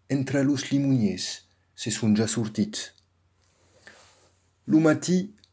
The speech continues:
lo temps sus bordeu serà pro brumós. Çaquelà serà agradable lo vespre, amb un temps polit e sense núvols. Podretz prendre lo solel sul, suls cais de Garrona,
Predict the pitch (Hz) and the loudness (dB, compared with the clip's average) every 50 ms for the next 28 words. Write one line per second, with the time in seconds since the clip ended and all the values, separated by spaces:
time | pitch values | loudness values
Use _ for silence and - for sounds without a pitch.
0 | _ _ - 135 143 143 135 - 180 180 165 131 - 151 139 127 120 120 123 120 | _ _ -6 -4 -4 -4 2 4 4 4 4 0 0 0 0 2 2 2 2 4
1 | 127 151 165 165 170 165 - - _ _ _ _ - - - 143 139 151 151 - | 4 6 6 6 4 0 -4 -14 _ _ _ _ -12 0 2 4 4 4 2 0
2 | - 208 208 180 - 165 151 123 101 92 - - - - - _ _ _ _ _ | 2 4 4 4 4 2 2 2 0 0 -4 -10 -14 -14 -16 _ _ _ _ _
3 | _ _ _ _ - - _ - - 123 107 - 117 113 135 156 160 - - - | _ _ _ _ -20 -18 _ -2 -2 -2 2 2 4 4 6 4 2 -2 -8 -20
4 | _ _ _ - - 117 104 101 98 101 107 107 110 113 135 143 135 131 131 127 | _ _ _ -2 0 2 4 4 4 2 4 2 2 4 4 2 4 4 4 4
5 | 131 131 127 127 113 104 - - - - 71 - - - _ _ _ - _ _ | 4 6 4 4 4 4 0 -4 -8 -10 -10 -12 -12 -20 _ _ _ -20 _ _
6 | _ 107 110 110 110 120 123 117 104 - 143 143 143 139 135 - - - _ _ | _ 0 0 2 2 0 0 -2 0 0 0 0 0 -6 -8 -12 -12 -14 _ _
7 | 165 170 135 104 - - - - - - _ _ _ _ 123 117 - - 170 170 | -4 -2 -2 -2 -4 -6 -12 -16 -18 -18 _ _ _ _ -4 -2 0 0 0 0
8 | 160 - - 165 160 135 110 - - - - - - - - _ _ - _ _ | 0 0 0 0 2 2 0 0 -2 -4 -6 -10 -12 -12 -16 _ _ -20 _ _
9 | _ _ _ _ _ _ _ _ 156 165 160 160 139 151 131 - - - - 127 | _ _ _ _ _ _ _ _ 0 4 4 6 4 4 2 0 -8 -4 0 2
10 | 131 139 143 147 147 147 139 131 123 - - - 113 104 101 104 110 123 131 135 | 2 2 2 -2 -4 -2 -2 -2 -2 -2 -4 -2 2 2 2 2 2 -2 -4 -8
11 | - - - - - 120 110 104 107 - - _ _ - - - - 117 107 - | -10 -8 -8 -6 -4 -2 -4 -4 -6 -8 -16 _ _ -14 -10 -6 -4 -2 -2 -2
12 | - - - 104 107 104 104 - - - - - 110 104 120 117 101 95 104 107 | -2 2 2 4 4 4 0 -2 -6 -8 0 0 2 4 4 2 2 2 2 2
13 | 110 113 123 | 2 0 -2